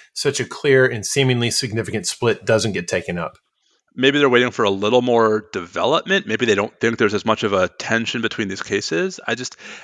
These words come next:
Speaker 2: I don't know. I mean, I just, I, maybe they just don't want the issue. I mean,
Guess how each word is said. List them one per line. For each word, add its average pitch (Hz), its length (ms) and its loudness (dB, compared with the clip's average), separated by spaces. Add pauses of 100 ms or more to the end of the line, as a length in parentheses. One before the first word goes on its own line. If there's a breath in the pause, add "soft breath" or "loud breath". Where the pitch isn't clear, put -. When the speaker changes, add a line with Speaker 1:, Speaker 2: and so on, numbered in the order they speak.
(140 loud breath)
Speaker 2:
I 147 80 2
don't 175 280 2
know. 113 360 4
I 92 60 0
mean, 107 80 -2
I 110 100 2
just, 117 260 -12
I, 107 280 0
maybe 113 300 0
they 120 60 4
just 101 120 -2
don't 107 140 0
want 95 180 -4
the 87 160 -8
issue. 143 420 -6
I 104 140 -6
mean, 107 300 -2